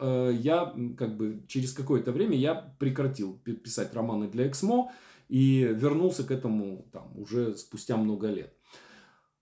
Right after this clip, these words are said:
Ам, дальше. Надо смотреть, какие фамилии, э, какие псевдонимы работают в ваших нишах. Например, э, вот одно время была мода, м, на такие инфобизнесовые псевдонимы.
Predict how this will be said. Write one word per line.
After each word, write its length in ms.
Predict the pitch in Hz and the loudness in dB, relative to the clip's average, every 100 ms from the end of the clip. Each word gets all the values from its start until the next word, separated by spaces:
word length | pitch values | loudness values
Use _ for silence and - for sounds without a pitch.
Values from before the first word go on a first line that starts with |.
| 151 | 6
Ам, 680 | 147 156 156 151 143 139 139 | 8 10 8 8 4 2 2
дальше. 460 | 165 240 - - | 6 6 6 2
Надо 340 | 110 208 269 226 | 2 6 6 6
смотреть, 560 | 185 175 202 269 294 | 4 2 2 2 2
какие 600 | - 175 - 247 247 185 | 0 -2 4 6 8 8
фамилии, 880 | 131 139 139 208 277 254 165 113 - - | 4 2 2 4 4 6 6 4 0 0
э, 380 | 131 139 135 117 | 4 4 4 4
какие 420 | 170 - 226 160 | 0 0 0 2
псевдонимы 720 | - 131 117 139 185 262 202 | 0 -2 0 2 2 4 4
работают 880 | 127 131 139 160 196 190 143 135 - - | 6 6 6 6 6 6 4 2 -4 -4
в 580 | 123 110 131 147 156 156 | -4 0 2 2 2 -2
ваших 500 | 127 139 143 143 135 | 2 2 2 -2 0
нишах. 360 | 127 113 - - | 0 0 -6 -8
Например, 840 | 110 156 185 220 226 180 101 82 - | 0 2 4 4 4 4 2 -2 -8
э, 300 | 113 113 120 | -4 -2 0
вот 200 | 117 160 | 0 0
одно 320 | 120 180 214 175 | 0 4 6 6
время 340 | 170 240 196 | 4 4 2
была 380 | 127 135 160 190 | 2 4 6 4
мода, 760 | 165 151 170 175 151 143 123 | 4 4 6 6 6 6 4
м, 420 | 131 127 123 113 123 | 2 2 2 2 0
на 100 | 135 | 0
такие 340 | 139 151 127 | -2 0 2
инфобизнесовые 840 | 131 139 135 139 151 151 160 110 95 | 2 2 0 2 2 4 4 4 2
псевдонимы. 680 | - 110 123 127 107 78 | 0 -2 2 2 2 -4